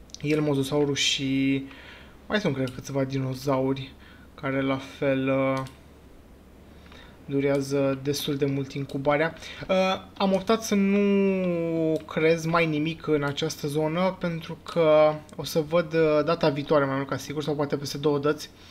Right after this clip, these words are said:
uh, ce habitate, cam cât de mari aș vrea să le creez și posibil atunci să mă orientez, uh,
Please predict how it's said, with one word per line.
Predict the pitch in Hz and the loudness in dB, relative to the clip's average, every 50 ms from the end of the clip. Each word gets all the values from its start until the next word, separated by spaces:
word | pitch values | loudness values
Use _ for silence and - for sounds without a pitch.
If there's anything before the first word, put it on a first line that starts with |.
| - - - - - - - - - | -16 -14 -14 -14 -14 -16 -18 -12 -4
uh, | - 151 156 151 151 151 151 151 147 147 147 147 147 147 147 147 147 147 143 - - | -2 2 4 6 6 6 6 4 4 4 2 2 2 2 2 2 2 0 -2 -4 -2
ce | - - 196 | 2 2 4
habitate, | 175 160 180 156 143 151 143 - 165 160 160 160 - 185 175 | 4 4 2 0 0 -4 -2 2 2 2 2 2 -2 -4 -2
cam | 175 - 165 156 143 | 0 0 0 0 0
cât | 143 - 185 160 147 | -2 -2 -4 2 4
de | 156 | 2
mari | 147 147 147 160 165 156 143 135 139 135 - - | 4 4 4 6 6 6 4 2 -2 -8 -6 -4
aș | 147 139 131 143 | -4 -4 -4 -2
vrea | 143 147 151 | -2 -2 -2
să | 147 - - 156 | -2 -4 -4 -2
le | 147 143 139 | 0 0 -2
creez | 143 - 143 147 139 143 160 175 175 - | -4 -4 -2 0 2 2 0 0 0 0
și | - - - - - - - - 160 160 160 160 160 156 156 156 156 151 - | 2 2 2 2 2 0 -2 -2 -2 0 0 2 2 4 2 2 0 0 0
posibil | - 151 143 - 214 208 170 151 147 143 | -2 -2 0 0 -2 -2 0 2 2 2
atunci | 139 135 - 170 175 170 - - - - - - - - - | 2 0 -2 -4 -4 -6 -6 -12 -14 -18 -18 -18 -18 -18 -12
să | - - - | -6 -2 -2
mă | 165 151 151 | 0 2 2
orientez, | 156 151 147 147 147 139 - 175 165 160 151 151 | 2 2 2 0 -2 0 0 0 -2 0 0 2
uh, | 160 147 143 147 | 6 6 6 6